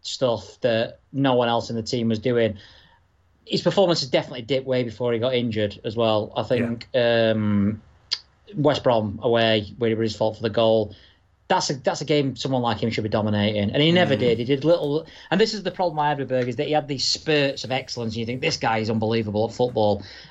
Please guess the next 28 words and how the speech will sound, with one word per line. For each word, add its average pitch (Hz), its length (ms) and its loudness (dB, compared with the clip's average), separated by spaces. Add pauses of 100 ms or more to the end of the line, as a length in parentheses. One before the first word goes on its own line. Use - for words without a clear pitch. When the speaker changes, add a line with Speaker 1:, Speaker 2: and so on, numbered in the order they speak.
Speaker 1:
and 135 100 4
then 139 120 6
the, 139 100 4
an 143 340 2
hour 131 280 2
of 107 120 -4
just 127 220 -4
sort 127 160 0
of 113 60 -4
going, 120 280 0
not 240 160 2
going 233 140 4
through 220 100 2
the 196 80 0
motions, 156 480 0
but 117 340 -2 (560)
tentatively 131 480 0
sort 127 320 -2
of 107 200 -4
getting 135 220 0
in 120 80 -2
the 120 60 -2
game 131 200 6
and 123 80 2
making 127 300 -2
safe 120 340 -2
passes. 127 440 -4
But 139 300 4